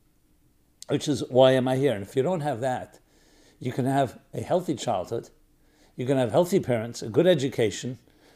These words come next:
but the key thing that's missing is that importance. Now, add to the equation now that most homes and families is far from perfect, and some instances quite dysfunctional, and then without the ingredient called,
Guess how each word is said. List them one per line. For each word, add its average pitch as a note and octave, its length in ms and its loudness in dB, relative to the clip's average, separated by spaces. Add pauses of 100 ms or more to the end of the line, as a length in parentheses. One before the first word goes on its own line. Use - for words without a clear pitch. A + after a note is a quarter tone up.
but A#2 160 -6
the B2+ 100 0
key D#3+ 240 -2
thing D3+ 260 -4
that's A#2 220 -2
missing B2+ 360 -4
is G2 140 -6
that A2 180 0
importance. - 680 -8 (1700)
Now, C3 340 6
add F3 260 4
to E3+ 100 2
the C#3+ 100 4
equation C#3+ 480 6
now E2 260 -10 (440)
that B2 180 0
most F3+ 320 6
homes C3 280 4
and A2+ 120 -2
families G2 460 -2
is - 160 -12
far E3 260 4
from C#3+ 220 0
perfect, - 560 -8 (500)
and B2 140 -2
some F3 240 4
instances B2+ 640 -4
quite C3+ 400 2
dysfunctional, C3+ 760 -2 (760)
and A#2+ 180 -4
then E3 340 8
without C#3 440 2
the C#3+ 60 4
ingredient C3+ 720 0 (340)
called, C3 440 4